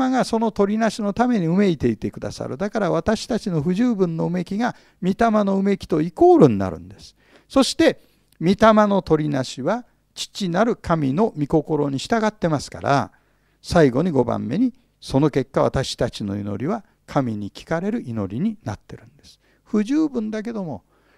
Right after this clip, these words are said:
御霊の取りなしのうめきによって、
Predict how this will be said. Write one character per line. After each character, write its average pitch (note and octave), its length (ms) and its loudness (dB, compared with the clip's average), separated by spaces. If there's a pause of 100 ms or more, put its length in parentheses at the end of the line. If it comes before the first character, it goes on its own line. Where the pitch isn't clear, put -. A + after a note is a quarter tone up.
(200)
御 D3+ 60 -2
霊 G3+ 280 2 (160)
の B3+ 220 0
取 D#3 240 2
り D#3+ 40 -2
な E3 140 0
し D#3+ 220 -8
の G#3 160 0
う F#3 100 -10
め D#3 160 -2
き - 160 -10
に C#3 100 -4
よ B2+ 120 -4
っ - 40 -12 (220)
て、 A#3 220 0